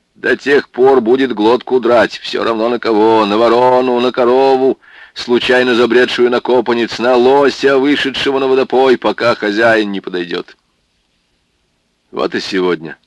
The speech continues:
раз пять Михаил шлепал к дуралею, делал внушение, не помогло. Опять принялся за свое. «Туско, Туско, ко мне!» Лай в Ольшаннике,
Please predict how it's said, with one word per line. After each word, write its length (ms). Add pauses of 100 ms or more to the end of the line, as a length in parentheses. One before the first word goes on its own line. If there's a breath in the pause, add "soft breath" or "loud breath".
(840)
раз 280
пять 520
Михаил 460
шлепал 580
к 80
дуралею, 680
делал 380
внушение, 760
не 160
помогло. 560 (680)
Опять 600
принялся 680
за 140
свое. 380 (1500)
«Туско, 680
Туско, 680
ко 160
мне!» 460 (840)
Лай 420
в 60
Ольшаннике, 1000